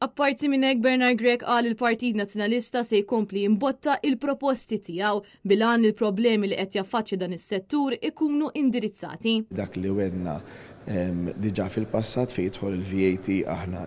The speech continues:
Speaker 2: insostnuh li din għandha tonqos f'dak li rigwarda l-catering establishments, tkellimna wkoll magħhom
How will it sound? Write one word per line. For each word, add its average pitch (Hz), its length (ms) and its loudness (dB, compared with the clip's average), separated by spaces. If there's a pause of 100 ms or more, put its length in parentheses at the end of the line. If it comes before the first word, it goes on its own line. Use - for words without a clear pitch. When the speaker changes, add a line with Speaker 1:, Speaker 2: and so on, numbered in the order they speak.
Speaker 2:
insostnuh 120 800 -4 (320)
li 101 80 -4
din 87 240 -2
għandha 92 400 -4
tonqos 131 680 -2 (100)
f'dak 82 240 -8
li 95 140 -4
rigwarda 82 400 -4
l-catering 104 420 -6
establishments, 110 720 -4
tkellimna 104 460 0
wkoll 95 340 -2 (480)
magħhom 95 540 -2